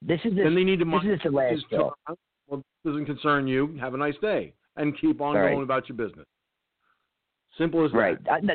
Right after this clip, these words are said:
Speaker 1: this is, right. This here is just the last straw. I mean, I had to go pick up a prescription, right? And I had to tra-, I transferred my prescription, one prescription,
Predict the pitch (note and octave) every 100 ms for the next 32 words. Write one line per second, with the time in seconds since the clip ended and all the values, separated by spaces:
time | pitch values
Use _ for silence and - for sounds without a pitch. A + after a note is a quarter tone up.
0 | C#3+ A#3 A3+ B3+ E3 - C3 G2+ - B3
1 | - A#3+ F#3 C3 E3 C#3 C3 A#2+ G2+ -
2 | A#2+ F#2 C#2+ - C3 C3 C#3 C3 B2 -
3 | - C#3+ E3+ D#3 C#3 C3+ B2 C#3+ D3 -
4 | _ - - A2 A2 - F3+ D#3 A#2 G#2+
5 | G2 G#2 A#2+ G2+ G2+ G#2+ G2+ - A2+ F2+
6 | - B2 A#2 - A2 G#2 G2 F#2 F2+ _
7 | _ _ - - - C3+ - G2+ G2+ -
8 | F2 A#2 G2+ F#2+ - F2+ F#2+ F#2